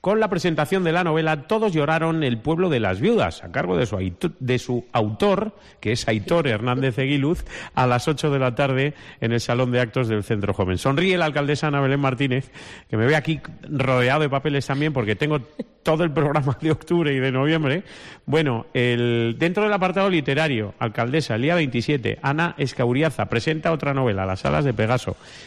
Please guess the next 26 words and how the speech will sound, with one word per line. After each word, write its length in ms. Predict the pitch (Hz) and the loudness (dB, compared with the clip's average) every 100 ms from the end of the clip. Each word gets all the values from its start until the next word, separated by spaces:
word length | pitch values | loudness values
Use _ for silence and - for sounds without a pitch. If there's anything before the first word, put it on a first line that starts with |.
| - | -2
Pero 180 | 123 131 | 2 2
el 60 | 120 | 2
siete 260 | 190 233 | 2 4
de 80 | 226 | 2
octubre 380 | 196 220 214 208 | 2 0 2 2
se 160 | 175 175 | 2 0
inaugura 460 | 165 160 180 185 | 2 2 2 2
internamente, 800 | 160 156 139 208 185 196 185 180 220 | 2 0 0 0 2 2 0 0 -2
que 60 | |
es 60 | 180 | 0
la 100 | 120 | -2
exposición 500 | - 127 123 147 139 | -2 -2 0 0 0
fotográfica 680 | 131 127 151 139 117 110 90 - - - - - | 0 2 2 0 0 0 -2 -8 -20 -20 -14 -6
de 640 | 120 110 117 113 110 110 | -2 2 2 4 4 2
Vicente 400 | 110 107 143 135 | 2 0 0 0
Sánchez, 440 | 123 160 156 170 190 | 0 0 0 0 0
que 80 | 120 | 0
es 80 | 110 | 0
alumno 400 | 117 135 123 113 | 2 2 2 0
de 260 | 110 107 | 2 0
la 180 | 120 110 | -2 -2
agrupación 500 | 107 104 104 - 131 | 0 0 0 0 0
del 120 | 107 | 2
Aula 240 | 117 113 117 | 2 2 2
de 100 | 113 | 2
Fotografía 680 | 127 117 123 127 151 139 | 0 0 0 0 2 0